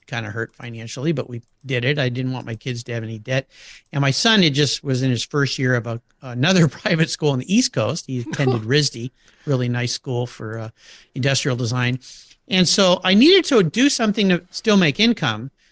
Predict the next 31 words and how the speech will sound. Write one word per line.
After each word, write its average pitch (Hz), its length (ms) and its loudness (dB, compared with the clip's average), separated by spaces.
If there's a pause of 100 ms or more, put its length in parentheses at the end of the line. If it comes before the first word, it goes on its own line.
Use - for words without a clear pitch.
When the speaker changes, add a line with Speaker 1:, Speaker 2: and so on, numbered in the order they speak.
(320)
Speaker 1:
and 160 220 2
I 185 140 0
don't 190 160 0
sit 175 180 0
around 135 360 0
very 110 200 -4
well, 104 320 -8
so 117 380 -8 (120)
there 135 140 -8
was 117 80 4
Speaker 2:
No, 143 80 6
Speaker 1:
something 175 240 4
I - 20 -2
Speaker 2:
apparently 151 320 4
Speaker 1:
wanted 131 380 -2 (320)
to 185 60 2
Speaker 2:
not. - 120 0
<laughs> - 0 -
Speaker 1:
do. 175 60 -14
Yeah, 190 440 4
so, 202 360 2 (400)
um, 208 480 4 (540)
my 202 180 2
son 269 340 4
came 220 260 4
home 170 400 4
from, 151 680 0
uh, 135 560 -2 (240)
to 156 80 -6
visit 147 360 0
us 135 220 0